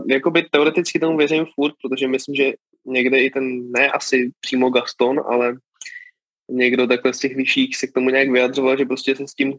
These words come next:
chtějí něco udělat a že jako tenhle rok to, ehm, nějak budou prostě projednávat, příští se to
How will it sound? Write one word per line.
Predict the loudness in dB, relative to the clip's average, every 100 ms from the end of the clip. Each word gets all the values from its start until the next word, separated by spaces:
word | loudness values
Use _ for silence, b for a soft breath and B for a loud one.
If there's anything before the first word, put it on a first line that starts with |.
| _
chtějí | 2 2
něco | 2 2
udělat | 2 2 2 0 -4 _ _ _ _ -6
a | -2
že | 0
jako | 0 0 -2
tenhle | 0 2 2
rok | 2 0 -6 _ B B _ -2
to, | 0 2 0 -6 _ _ -20 -18 -6
ehm, | -2 -2 -2 -6 -10 _ _ _ _ _ -2
nějak | -2 0
budou | 0 0
prostě | -2 -2 -2
projednávat, | 2 2 4 4 2 0
příští | -10 -12 -14
se | -6
to | -4